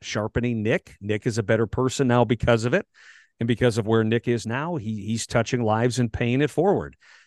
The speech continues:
This is one of the primary reasons why C-Suite for Christ exists. It's okay to be associated with a networking organization. It's okay to be associated with a C E O roundtable,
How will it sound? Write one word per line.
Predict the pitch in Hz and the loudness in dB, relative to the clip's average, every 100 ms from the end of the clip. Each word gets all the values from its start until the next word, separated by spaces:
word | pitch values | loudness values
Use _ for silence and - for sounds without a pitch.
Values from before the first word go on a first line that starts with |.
| _ - | _ -2
This | 131 | 0
is | 143 | 2
one | 156 | 4
of | |
the | 151 | 2
primary | - 151 151 143 | 2 2 4 2
reasons | 139 143 147 120 | 2 0 -2 0
why | 135 | -2
C-Suite | - 160 160 - 151 | -2 -6 -8 -6 -6
for | 135 127 | -6 -4
Christ | 143 139 - | -2 -2 -2
exists. | 135 113 123 190 - | -4 -2 -2 -2 -2
It's | 117 - | -4 0
okay | 147 - 135 147 | 0 2 2 2
to | 214 | 2
be | 127 120 120 | 2 0 -2
associated | 113 - 135 - 131 120 117 - - - _ - | -4 0 0 2 0 2 2 -2 -20 -20 _ 0
with | 131 | 2
a | 117 | 4
networking | 117 120 120 120 117 | 2 0 -2 0 0
organization. | 120 110 107 110 117 - 156 | 0 -2 -2 0 -2 -2 -4
It's | 117 - | -2 -2
okay | 120 - 120 127 | -2 0 0 0
to | 170 | -4
be | 127 113 | -2 -4
associated | 110 127 113 - 117 110 | -2 -4 -4 -4 -4 -2
with | 107 | -2
a | 107 | -2
C | - 127 127 | -2 -6 -4
E | 113 | -2
O | 110 | 0
roundtable, | 107 107 123 120 117 110 120 | 0 0 -2 0 0 4 4